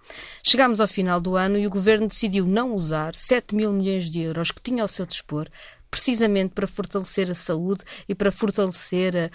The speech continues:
o apoio, o apoio social e o apoio ao país. Portugal, aliás, foi dos países que menos gastou na resposta à crise covid, em porcentagem do seu pib, e por isso também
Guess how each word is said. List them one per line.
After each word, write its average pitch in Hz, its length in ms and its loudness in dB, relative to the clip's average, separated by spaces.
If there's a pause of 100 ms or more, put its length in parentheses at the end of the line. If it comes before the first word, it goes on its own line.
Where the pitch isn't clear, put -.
(160)
o 175 140 2
apoio, 175 540 2
o 170 140 -2
apoio 175 200 2
social 170 560 -2
e 185 60 0
o 190 40 0
apoio 196 220 2
ao 208 80 4
país. 214 240 0
Portugal, 175 420 0
aliás, 170 400 2 (300)
foi 196 180 2
dos - 140 -2
países 196 320 2
que - 100 -4
menos 202 380 4
gastou 180 400 -2
na 170 140 0
resposta 175 420 0
à 160 60 0
crise 170 340 -4
covid, 170 420 -4
em 220 60 -6
porcentagem 170 500 -2
do 147 60 -10
seu 151 180 -6
pib, 180 300 -8 (420)
e 196 60 -6
por 190 220 2
isso 285 260 4
também 180 420 0